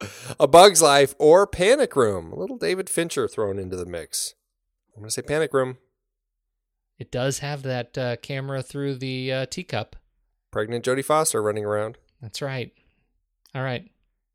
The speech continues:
Speaker 2: Take it. Take it, Panic Room.
Speaker 1: <laughs> Okay. A Bug's Life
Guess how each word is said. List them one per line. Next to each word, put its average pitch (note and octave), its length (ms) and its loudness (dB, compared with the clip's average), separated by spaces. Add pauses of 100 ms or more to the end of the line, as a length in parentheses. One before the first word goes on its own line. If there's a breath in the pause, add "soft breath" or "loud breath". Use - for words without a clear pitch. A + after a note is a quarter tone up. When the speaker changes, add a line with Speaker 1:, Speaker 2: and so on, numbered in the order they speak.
(920)
Speaker 2:
Take B2+ 240 -8
it. - 280 -12
Take D3+ 240 -2
it, D3 120 -6
Panic B2+ 380 -8
Room. C3 260 -4
Speaker 1:
<laughs> - 300 2
Okay. B2+ 420 4 (540 loud breath)
A D3 60 -2
Bug's F#3 320 6
Life E3 220 6